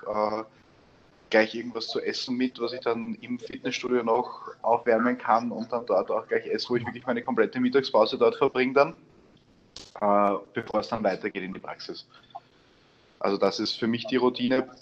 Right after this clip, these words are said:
plus die, die Football-Trainings, die zweimal die Woche sind, dann jeweils am Abend. Das ist dann immer mittwochs und freitags. Ja,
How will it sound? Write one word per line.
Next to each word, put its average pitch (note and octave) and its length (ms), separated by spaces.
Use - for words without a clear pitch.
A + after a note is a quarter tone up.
plus C#3 280
die, B2 540
die A2+ 360
Football-Trainings, C3 760
die B2+ 180
zweimal A2+ 380
die B2 80
Woche A2+ 260
sind, C#3+ 380
dann A2+ 180
jeweils A2 340
am A2 100
Abend. A#2+ 460
Das - 140
ist - 160
dann A#2 120
immer A#2+ 200
mittwochs A#2+ 380
und G#2+ 100
freitags. - 600
Ja, F#2 220